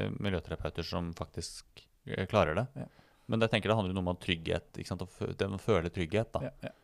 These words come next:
Speaker 1: er jo så vesentlig for å få, få det til.
Speaker 2: Ja.
Speaker 1: Um, mm. Jeg ser en, en annen, et annet, eh, eh, ja, eh, både, både try-, altså trygghet også, og støtte og forståelse fra en leder eller en kollega, ikke sant? Dette her er vanskelig, altså vi
Speaker 2: Mm.
Speaker 1: kan snakke om at det her, nå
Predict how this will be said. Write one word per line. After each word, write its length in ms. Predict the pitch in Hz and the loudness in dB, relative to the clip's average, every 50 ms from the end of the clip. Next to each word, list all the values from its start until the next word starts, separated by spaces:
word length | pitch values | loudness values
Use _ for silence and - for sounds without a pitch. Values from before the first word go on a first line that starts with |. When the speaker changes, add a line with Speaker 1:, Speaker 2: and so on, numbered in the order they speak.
| - _ _ _ _ - - - | -20 _ _ _ _ -8 -2 0
Speaker 1:
er 100 | 87 87 | 2 2
jo 40 | 85 | 2
så 180 | - - - 90 | 0 0 2 2
vesentlig 340 | 80 71 - - - 82 - | 2 0 -2 -6 -8 -8 -6
for 100 | - 82 | -4 -6
å 80 | 82 | -6
få, 340 | - - - 82 78 80 - | -4 -2 -2 0 0 -2 -4
få 200 | - - 92 - | -4 -4 -4 -4
det 100 | - - | -4 -4
til. 200 | - 104 110 104 - - | -4 -4 -4 -4 -4 -4
Speaker 2:
Ja. 120 | 139 139 - - _ _ _ _ _ _ _ _ _ - - - - - - - | -4 -4 -4 -8 _ _ _ _ _ _ _ _ _ -20 -20 -20 -20 -20 -8 -2
Speaker 1:
Um, 640 | - 92 90 90 87 87 85 85 85 85 82 82 82 - - - - - - - - | 0 2 2 2 2 0 -2 -4 -4 -6 -6 -8 -10 -14 -18 -20 -20 -20 -18 -12 -8
mm. 320 | - 107 95 87 87 98 98 _ _ _ _ _ _ _ _ _ - | -4 -4 -2 -2 -4 -6 -10 _ _ _ _ _ _ _ _ _ 2
Jeg 180 | - 120 120 120 | 4 4 4 6
ser 180 | - 123 120 117 117 | 4 4 4 4 4
en, 80 | 127 123 | 4 4
en 200 | 113 123 120 123 | 6 6 8 8
annen, 380 | 120 101 87 87 90 92 92 92 92 - - | 8 8 8 6 6 4 2 2 2 2 0
et 140 | - - - | 0 0 2
annet, 480 | 110 92 85 82 85 85 - _ - 101 | 4 4 4 2 0 -4 -10 _ -2 0
eh, 440 | 95 92 90 87 85 85 85 85 85 - - - _ _ _ _ - - | 2 2 2 2 0 0 -2 -2 -4 -8 -12 -20 _ _ _ _ -8 -4
eh, 520 | 101 90 87 87 85 85 85 85 85 87 90 90 - - - - - - - - - 104 104 - - - | -2 0 0 0 0 0 -2 -2 -4 -6 -8 -10 -12 -14 -16 -20 -20 -20 -20 -16 -12 -10 -8 -8 -8 -4
ja, 120 | - 98 104 - | 0 2 4 4
eh, 200 | 101 104 107 107 | 6 6 4 4
både, 200 | 107 110 107 107 | 6 6 6 6
både 180 | 110 110 104 - | 6 4 4 4
try-, 160 | - 113 95 | 2 0 2
altså 180 | 92 101 - 101 | 2 2 0 -2
trygghet 300 | - - 92 87 90 - | -2 -2 0 0 0 0
også, 220 | 90 - - 104 - 92 | 0 0 0 0 0 0
og 60 | 95 | -2
støtte 420 | - - - 104 - - - - 82 | -4 -4 -4 -4 -4 -4 -2 -2 -2
og 80 | 78 | -2
forståelse 580 | 92 92 - - 85 73 73 73 76 - - 104 | -2 -4 0 0 2 2 0 -2 -4 -2 -2 -2
fra 280 | - - - 87 85 85 | -2 2 2 4 4 4
en 100 | 90 92 | 2 2
leder 340 | 92 90 80 73 73 - 78 78 | 4 4 4 2 2 -2 -4 -4
eller 160 | 78 80 82 | -4 -4 -6
en 80 | 82 | -6
kollega, 300 | - - 82 80 78 80 85 | -4 -4 -4 -4 -4 -4 -6
ikke 80 | - | -8
sant? 120 | - 85 - | -8 -8 -6
Dette 180 | - 82 - 82 | -6 -6 -6 -6
her 220 | 82 82 90 90 82 | -4 -2 -2 0 0
er 100 | 82 90 | 0 0
vanskelig, 360 | 95 90 85 - - - 110 | -2 -2 -4 -6 -4 -2 -2
altså 120 | 110 98 92 | -2 0 -2
vi 60 | 92 | 0
Speaker 2:
Mm. 20 | 85 | 0
Speaker 1:
kan 140 | 95 95 92 | 0 -2 -2
snakke 400 | - - 110 101 - - - 101 101 | -2 -2 -2 -2 -2 -4 0 0 0
om 100 | 127 127 | 2 0
at 100 | 110 - | -2 -2
det 160 | 117 107 98 | 0 0 2
her, 340 | 87 85 82 82 85 87 87 | 2 4 4 4 4 2 0
nå 200 | 87 87 87 | 2 2 2